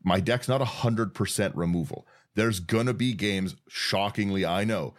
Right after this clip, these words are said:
where I'm not <laughs> holding removal at the time. Y-, it, it's just, it's,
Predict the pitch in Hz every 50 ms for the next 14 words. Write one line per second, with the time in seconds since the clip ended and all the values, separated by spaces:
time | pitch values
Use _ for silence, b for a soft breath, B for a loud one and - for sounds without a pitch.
0 | b b b 82 95 98 101 101 104 107 110 110 110 113 110 - 330 311 - -
1 | 123 123 127 127 123 110 113 110 107 107 104 104 107 110 110 87 101 98 - 87
2 | 90 - - 85 - - - 87 71 - - 147 - _ _ _ _ _ _ _
3 | _ _ _ _ _ _ _ _ - 87 - - 87 101 - - 107 101 - 123
4 | 123 107 98 101 101 90 - -